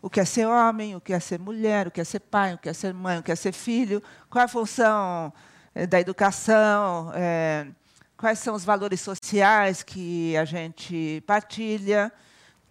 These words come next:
É claro que a sociedade, como um bloco, é, priorizou alguns desses valores, né? Priorizou não, colocou no topo. E alguém tem dúvida que o valor principal hoje é o consumo?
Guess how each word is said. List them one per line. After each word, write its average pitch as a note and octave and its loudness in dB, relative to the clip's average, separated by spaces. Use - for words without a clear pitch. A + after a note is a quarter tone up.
É D4 2
claro E4+ 4
que C4 0
a A#3 2
sociedade, F3 0
como F3+ -14
um C#3+ -12
bloco, F3 0
é, G3 -4
priorizou D4+ -2
alguns E3+ -2
desses D#3+ 0
valores, D3+ -2
né? B3+ -4
Priorizou A3 0
não, F3 0
colocou G#3 -4
no B3 -4
topo. C#3 -4
E B3 2
alguém A#3 2
tem G#3 0
dúvida F#3+ 0
que G3 -6
o F3 -4
valor E3+ 2
principal E3+ -2
hoje E3+ -2
é E3+ 2
o F3 0
consumo? F3 -6